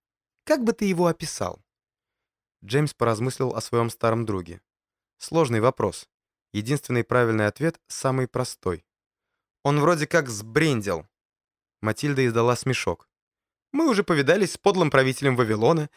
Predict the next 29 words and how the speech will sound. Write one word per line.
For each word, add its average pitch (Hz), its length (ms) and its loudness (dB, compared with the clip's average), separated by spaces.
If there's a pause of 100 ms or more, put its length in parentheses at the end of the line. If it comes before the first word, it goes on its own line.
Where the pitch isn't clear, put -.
(140)
и - 80 0
безумным 208 440 4
лидером 190 340 2
культистов 170 560 -4
в 170 60 0
Небыляндии, 131 680 2 (300)
а 185 80 2
это, 233 220 2
оказывается, 202 580 0 (200)
Хэнк 180 500 0 (140)
сбрендил». 104 600 0 (880)
Несмотря 101 380 0
на 101 100 0
сарказм, 160 600 0
Джеймс 135 360 0
вдруг 110 320 -6
понял, 156 380 -2
что - 200 -2
она 120 100 0
впервые 117 460 0
за 120 120 0
долгое 123 320 2
время 131 300 2
посмеялась. 110 800 -2 (520)
Они 139 160 0
молча 131 320 0
продолжили 107 720 -2
свой 98 300 -8
путь. - 340 -20